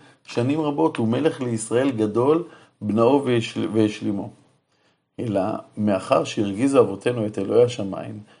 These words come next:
נתן אותם ביד נבוכדנצר המלך בבל הכסדי, ואת הבית הזה החריב והעם נגלה לבבל. אולם בשנה אחת לכורש המלך של בבל, כורש המלך נתן צו בית האלוהים הזה לבנות." כלומר, קיבלנו אישור מכורש לבנות את הבית.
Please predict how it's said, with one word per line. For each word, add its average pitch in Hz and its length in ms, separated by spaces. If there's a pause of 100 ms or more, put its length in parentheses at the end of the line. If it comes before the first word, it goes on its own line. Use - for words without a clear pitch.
(160)
נתן 123 240
אותם 127 260
ביד 110 200
נבוכדנצר 110 680
המלך 107 320
בבל 104 300
הכסדי, 101 500
ואת 110 160
הבית 180 320
הזה 113 200
החריב 151 360
והעם 135 340
נגלה 143 500
לבבל. 104 460 (680)
אולם 104 220
בשנה 104 360
אחת 123 260
לכורש 123 380
המלך 131 280
של 135 140
בבל, 160 420
כורש 165 300
המלך 165 300
נתן 139 320
צו 151 320
בית 131 200
האלוהים 110 440
הזה 117 180
לבנות." 160 380 (680)
כלומר, 110 680
קיבלנו 151 720
אישור 202 360
מכורש 143 460
לבנות 147 300
את 151 120
הבית. - 380